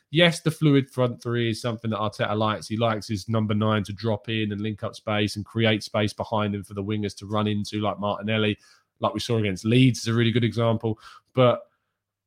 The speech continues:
I'm not sure that I would go for an Nkunku or a Joao Felix. I feel like I would mar-, rather go for a, for a, a Vlahovic type, even though we're not gonna get him. But, you know, just the out-and-out striker. That's, that's what I wanna see at the club. Um, <laughs>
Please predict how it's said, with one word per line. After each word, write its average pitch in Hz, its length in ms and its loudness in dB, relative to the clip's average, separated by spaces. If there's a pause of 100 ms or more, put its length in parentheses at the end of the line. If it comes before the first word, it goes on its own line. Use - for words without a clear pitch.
(460)
I'm 143 160 6
not 165 220 6
sure 151 380 6
that 123 120 4
I 123 140 4
would 127 320 2
go 123 260 4
for 117 160 -4
an 110 180 0
Nkunku 113 420 -2
or 107 200 0
a - 20 0
Joao 107 320 -2
Felix. 104 460 -4
I 104 80 -2
feel 117 180 -2
like 107 140 2
I 101 60 -2
would 107 220 -2
mar-, 107 360 2
rather 120 340 6
go 101 240 0
for 101 220 -6
a, 98 40 -4 (220)
for 98 320 -6
a, 92 60 -6 (260)
a 98 80 -8
Vlahovic 90 640 -4
type, 85 360 -8
even 87 140 -8
though 87 100 -6
we're 92 60 -6
not 87 100 -10
gonna 87 140 -12
get 90 260 -8
him. 87 160 -10
But, 110 100 -8
you 101 80 -8
know, 90 140 -8
just 113 240 -10
the 151 120 2
out-and-out 151 520 2
striker. 85 580 -8
That's, - 280 -10
that's 185 320 -10
what 127 100 -2
I 110 80 -2
wanna 107 280 -2
see 87 340 -8 (400)
at - 200 -8
the 98 80 -8
club. 80 280 -10 (580)
Um, 117 560 4
<laughs> - 40 -6